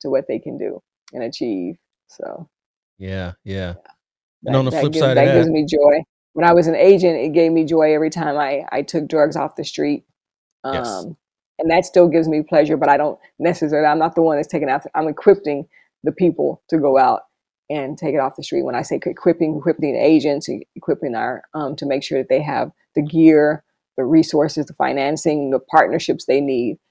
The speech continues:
Speaker 1: to be able to do their investigations. So that's what's the administrative
Speaker 2: Excellent.
Speaker 1: part of my job. That,
Speaker 2: Yeah.
Speaker 1: that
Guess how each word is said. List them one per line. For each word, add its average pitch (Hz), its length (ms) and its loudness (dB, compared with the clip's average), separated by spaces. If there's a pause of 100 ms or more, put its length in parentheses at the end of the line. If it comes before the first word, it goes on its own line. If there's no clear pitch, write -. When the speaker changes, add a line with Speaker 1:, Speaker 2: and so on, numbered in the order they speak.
(160)
Speaker 1:
to 156 100 -6
be 143 200 2
able 135 160 0
to 156 100 -4
do 139 100 -2
their 123 220 0
investigations. - 960 -6
So - 240 -16 (300)
that's - 260 0
what's - 300 -10 (600)
the 131 320 -6 (140)
administrative 175 540 6
Speaker 2:
Excellent. - 100 -16
Speaker 1:
part - 160 0
of 123 80 -4
my - 160 -4
job. - 360 -2 (100)
That, - 200 -4
Speaker 2:
Yeah. 92 220 -8 (180)
Speaker 1:
that - 120 -20